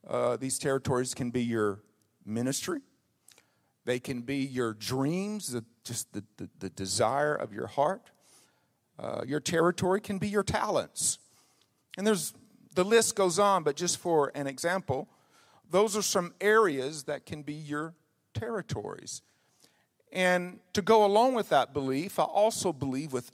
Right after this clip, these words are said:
all my heart that God will, has willed you to prosper, to succeed, to achieve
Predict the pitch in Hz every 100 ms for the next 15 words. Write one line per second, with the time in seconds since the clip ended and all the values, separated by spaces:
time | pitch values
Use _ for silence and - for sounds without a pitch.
0 | - 165 202 220 196 - - 156 160 -
1 | 147 117 - - - _ _ _ _ _
2 | _ _ _ _ _ 156 139 165 175 190
3 | 180 - - - 143 202 196 143 143 151
4 | 143 147 196 226 180 139 123 127 170 185
5 | _ _ _ _ _ _ _ - 156 -
6 | 180 156 - - - - - - - 120
7 | - - 160 127 - - - _ _ _
8 | _ _ - 147 139 135 - 208 151 113
9 | 135 147